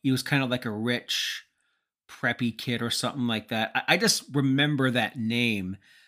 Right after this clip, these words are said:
from scouring the discussion forums on, uh, Wrestling Game Zone dot com during this time. <laughs> Shout out to W G Z. Kinda bummed that they're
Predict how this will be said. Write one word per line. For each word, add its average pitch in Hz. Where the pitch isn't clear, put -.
from 110
scouring 117
the 104
discussion 131
forums 107
on, 107
uh, 101
Wrestling 143
Game 127
Zone 123
dot 113
com 107
during 131
this 110
time. 98
<laughs> 143
Shout 147
out 127
to 123
W 113
G 110
Z. 107
Kinda 277
bummed 127
that 107
they're 123